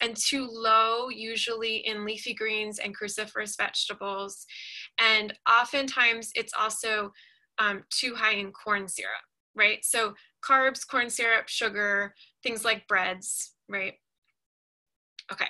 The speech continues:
So this is what I'm gonna try to get through, and I realize it's a lot. Again, we did it in two-hour chunk, a two-hour chunk last year. However, I'm gonna, I'm gonna gloss over some of it and stress more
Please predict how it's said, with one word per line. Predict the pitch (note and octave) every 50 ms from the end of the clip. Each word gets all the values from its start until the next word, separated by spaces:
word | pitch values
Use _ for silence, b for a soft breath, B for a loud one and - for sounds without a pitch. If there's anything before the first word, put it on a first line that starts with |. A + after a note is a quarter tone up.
| - - _ _ _ _ _ _ B B B B B B B
So | - - C4+
this | A#3+ A3+ C#4+ F4 - -
is | B4 G4 D#4
what | D#4 D#4 C#4+
I'm | C#4+ C#4+
gonna | C4+ A#3+ G#3+
try | G3+ - - A#3+ A#3+ A#3
to | G#3 G3
get | F3+ A3 A3 A3 - -
through, | B3+ C4 C4 C4+ C4+ C4
and | A#3 A3+
I | G#3+
realize | G#3 G3+ A3 A3 A#3 B3 C4+ C#4
it's | D4 -
a | E4 D4+
lot. | C4+ B3+ A3+ A3+ G#3+ - - -
Again, | G#3+ G#3 A3+ A3+ A#3 A#3
we | A3+ A3
did | A3+ A#3 B3+
it | C4 -
in | A3+ G3+
two-hour | - - - A#3 A3 A3+ A3+ A3+ A#3 A#3 A#3+ A#3+ A#3+
chunk, | A#3+ - C4 A#3+ A#3+ B3 B3 - _ - -
a | A3+ A3
two-hour | G#3 - A#3 A3+ A3+ A3+ A3+
chunk | A3+ - A#3+ A3+ A3+ -
last | G#3 G3+ F#3+ G3 G3+ - - -
year. | A#3+ A#3+ B3 B3+ C#4 C#4 B B B B B B B B
However, | - C4 A#3+ - - A#3 A#3 A3+ A3 A#3 A3+ A3+ A3 A3 - -
I'm | A#3+ A#3 A#3
gonna, | B3+ C4+ C#4 C4 A#3+ - - _ _
I'm | - A#3 A#3+
gonna | C4 C4 B3
gloss | - A3+ A3+ A3+ A#3+ - C#4+
over | C#4+ C4+ B3+ B3+
some | B3 - - A3+ A3+ A#3
of | A#3+ A#3+ B3+
it | B3+ - -
and | G#3+ G#3+ G#3
stress | - - - - A3+ G#3 G#3 G#3 - - -
more | G#3+ G#3 G3+ G3+ G#3 G#3 G#3 G#3 G#3+ G#3+ G#3+ - -